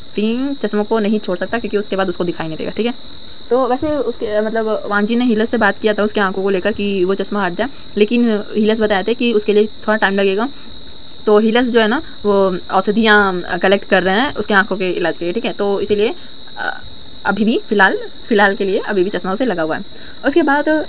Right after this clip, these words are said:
ऐसे ही time बीतता जाता है। कुछ दिनों बाद वांग जी ये सारा announcement कर देता है कि विंग के साथ वो शादी करने वाला है जल्दी। फिर थोड़ी देर, थोड़े दिनों के बाद ही पूरा महल जो है ना सजना start हो जाता है, पूरी जगह सजना start हो जाता है। वैसे तो सभी जो elders हैं वो शिकायत कर रहे थे कि कै-, भला कैसे वो एक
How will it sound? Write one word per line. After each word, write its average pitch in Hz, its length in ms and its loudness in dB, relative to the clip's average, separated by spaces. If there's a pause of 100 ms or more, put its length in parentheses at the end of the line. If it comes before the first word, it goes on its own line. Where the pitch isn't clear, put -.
ऐसे 254 160 4
ही 294 60 2
time 262 240 4
बीतता 247 220 0
जाता 240 200 2
है। 269 80 0 (120)
कुछ 285 100 2
दिनों 277 260 4
बाद 233 280 2
वांग 233 240 2
जी 254 80 0
ये 269 80 2
सारा 240 200 2
announcement 214 500 0
कर 220 100 2
देता 202 200 -2
है 226 60 2
कि 247 120 -2
विंग 214 200 2
के 220 60 2
साथ 220 100 0
वो 226 100 2
शादी 185 240 0
करने 196 160 -2
वाला 202 120 0
है 220 60 0
जल्दी। 180 260 0 (360)
फिर 269 160 4
थोड़ी 302 200 6
देर, 285 180 4
थोड़े 285 480 2
दिनों 269 200 4
के 302 100 2
बाद 240 300 4
ही 262 180 0 (640)
पूरा 262 480 4
महल 226 260 4
जो 233 80 4
है 214 60 4
ना 240 60 0
सजना 233 300 0
start 214 260 0
हो 226 60 2
जाता 214 200 2
है, 214 60 4
पूरी 208 260 -2
जगह 196 240 2
सजना 208 280 -2
start 190 280 0
हो 196 40 -2
जाता 190 220 2
है। 240 100 2 (240)
वैसे 196 180 4
तो 254 100 6
सभी 269 320 4
जो 277 180 6
elders 233 380 4
हैं 269 60 4
वो 277 100 2
शिकायत 240 360 0
कर 240 140 2
रहे 208 100 4
थे 226 100 2
कि 254 120 -6
कै-, 226 240 0
भला 220 200 4
कैसे 233 260 2
वो 233 80 6
एक 233 140 0